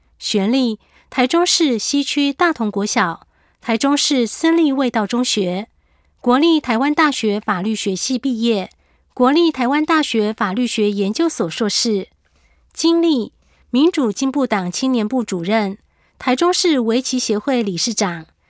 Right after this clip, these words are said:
台中市棒球委员会副主任委员，吴思瑶议员法案助理，黄国书立法委员服务处执行长。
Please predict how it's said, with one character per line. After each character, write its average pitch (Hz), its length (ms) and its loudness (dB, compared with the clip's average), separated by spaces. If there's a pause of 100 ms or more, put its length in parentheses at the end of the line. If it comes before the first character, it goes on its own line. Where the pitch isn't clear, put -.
(260)
台 240 160 -2
中 302 180 2
市 277 300 0
棒 349 200 0
球 247 180 0
委 214 180 0
员 185 160 -4
会 254 260 0
副 269 240 -2
主 190 180 -6
任 226 200 0
委 180 100 0
员， 170 420 -4 (560)
吴 269 120 0
思 359 240 0
瑶 262 180 2
议 277 140 0
员 220 260 -2
法 185 140 -4
案 214 180 -2
助 311 220 0
理， 180 340 -4 (420)
黄 294 220 2
国 320 160 4
书 349 300 2
立 349 160 2
法 247 180 -2
委 220 160 0
员 185 260 -2
服 233 240 -2
务 269 80 0
处 254 280 -2
执 226 160 -4
行 269 200 -2
长。 170 320 -4